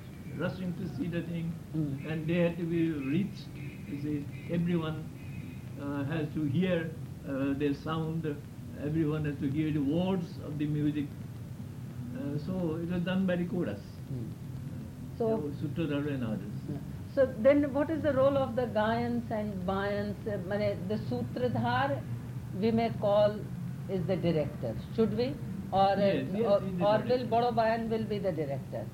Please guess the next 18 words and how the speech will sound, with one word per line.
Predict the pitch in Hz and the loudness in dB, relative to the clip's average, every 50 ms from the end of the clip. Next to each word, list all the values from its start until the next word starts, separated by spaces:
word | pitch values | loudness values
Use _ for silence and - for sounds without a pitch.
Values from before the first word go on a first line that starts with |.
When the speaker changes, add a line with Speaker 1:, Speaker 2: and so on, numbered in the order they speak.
| - | -2
Speaker 1:
No, | 190 202 214 180 156 | 2 2 2 2 2
the | 151 170 185 | 0 -2 -2
Sutradhar | 170 - 208 190 220 214 180 165 156 139 | -2 -2 -2 0 0 2 2 2 0 0
is | 127 110 107 | -2 -2 -4
the | 110 | -4
director. | 107 107 101 92 - 226 | -2 -2 -2 0 2 2
Speaker 2:
Sutradhar | 233 233 - 240 233 208 226 226 226 226 220 208 202 | 2 2 2 0 2 4 6 6 6 4 2 -2 -2
is | 190 160 | -2 0
the | 190 180 | 0 0
director. | 135 156 143 131 135 131 131 - - 98 - - - - - - - - - - - | 0 0 0 0 -2 -4 -4 -4 -6 -6 -6 -6 -6 -8 -8 -8 -8 -8 -8 -4 -2
So | 226 220 226 233 220 | 0 2 2 2 2
dancing | 190 190 214 220 233 240 233 - - 277 269 262 | 4 4 4 4 4 2 -2 -2 -4 -2 -2 0
is, | 269 262 247 226 226 240 | 0 0 0 0 -2 0
uh, | 247 240 247 240 247 240 240 240 240 233 - - - - - - - - 175 | 2 2 2 2 2 2 0 0 -2 -2 -4 -8 -12 -12 -12 -10 -8 -2 4
guided | 180 208 208 214 208 214 214 214 - 180 | 6 6 6 6 4 2 -2 -2 -2 0
by | 196 185 185 185 185 185 185 - - - - | 2 2 2 2 2 0 -2 -6 -10 -8 -2
the | - 165 | -2 0
Bayan | - 170 165 156 156 156 156 156 175 - | 2 4 4 6 6 4 2 2 0 -4